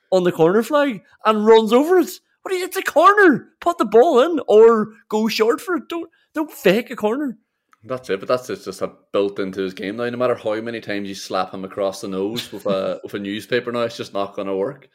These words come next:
Speaker 1: <laughs> Third WhatsApp whinge. That was a fucking one hundred and six minute game.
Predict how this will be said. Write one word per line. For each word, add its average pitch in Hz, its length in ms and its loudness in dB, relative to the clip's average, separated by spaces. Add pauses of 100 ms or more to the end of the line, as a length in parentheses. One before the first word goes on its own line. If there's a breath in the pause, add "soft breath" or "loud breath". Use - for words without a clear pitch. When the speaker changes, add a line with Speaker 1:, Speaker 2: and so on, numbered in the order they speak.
Speaker 1:
<laughs> - 1500 -20 (1400 loud breath)
Third 139 220 4
WhatsApp 151 380 2
whinge. 147 340 -6 (2000)
That 494 240 -4
was 233 140 -10
a - 60 -14
fucking 120 640 -12
one 143 220 0
hundred 135 400 -2
and 120 120 -10
six - 420 -8
minute 131 360 -6
game. 135 340 -10